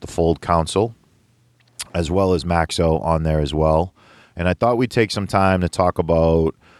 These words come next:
some of the things we got going on with the Fold Guild, um, both guilds. That's a funny story. I was telling Maxo the other day. Someone online, uh, said to me, "Hey, you know, looks like you have a good guild."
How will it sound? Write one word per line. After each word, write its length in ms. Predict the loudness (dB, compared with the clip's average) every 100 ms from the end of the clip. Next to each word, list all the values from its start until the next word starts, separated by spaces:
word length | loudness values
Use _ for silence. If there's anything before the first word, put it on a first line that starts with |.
| _
some 240 | -4 -2
of 60 | 0
the 60 | 0
things 260 | 0 -2 -2
we 80 | -2
got 160 | -2
going 280 | 0 0 0
on 680 | 2 2 2 2 0 -4 -10 _ _ _ _
with 160 | -10 -8
the 60 | -10
Fold 460 | -2 0 0 0
Guild, 640 | -2 0 2 2 0 -4 -16 _ _ _ -20 _ -20 -6
um, 480 | 0 2 0 -2 -6 -6 2
both 240 | 2 2
guilds. 480 | 2 4 2 -2 -8 -8
That's 140 | -4 -2
a 20 |
funny 200 | 0 -2
story. 240 | -2 0
I 40 | 0
was 140 | 0
telling 300 | -2 0 0
Maxo 380 | 0 -2 -2 -4
the 120 | -2
other 140 | -2 -4
day. 240 | -4 -4
Someone 340 | -4 -2 0 2
online, 580 | 0 2 2 2 -2 -8 _ _ -20 _ _ -16
uh, 220 | -8 -6 -4
said 240 | 0 0
to 100 | 0
me, 140 | -2 2
"Hey, 360 | 2 2 0 -6
you 100 | -4
know, 200 | -2 0
looks 280 | -2 -2 -2
like 140 | 0
you 120 | 2
have 100 | 0
a 60 | 0
good 260 | -2 -2
guild." 520 | 0 2 2 0 -10